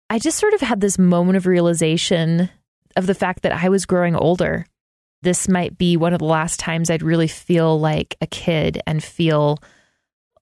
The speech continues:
feel like I could come to Disneyland and it was actually still for me. And I was just sort of realizing I'm getting older, I'm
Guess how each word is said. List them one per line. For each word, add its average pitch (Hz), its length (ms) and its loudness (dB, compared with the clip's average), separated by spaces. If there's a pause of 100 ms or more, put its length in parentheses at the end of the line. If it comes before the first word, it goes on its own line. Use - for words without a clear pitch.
(140)
feel 196 120 0
like 180 160 0
I 170 80 0
could - 160 -8
come 196 220 -2
to 202 80 2
Disneyland 160 520 0
and 160 100 0
it - 60 -10
was 160 140 0
actually 160 380 -2
still 151 500 -2
for 151 440 0
me. 147 380 -6
And 160 120 -4
I 160 80 0
was 160 100 0
just - 180 -2
sort 180 160 0
of 165 100 0
realizing 175 480 0
I'm 156 120 -2
getting 147 260 -2
older, 202 480 2 (460)
I'm 147 440 -2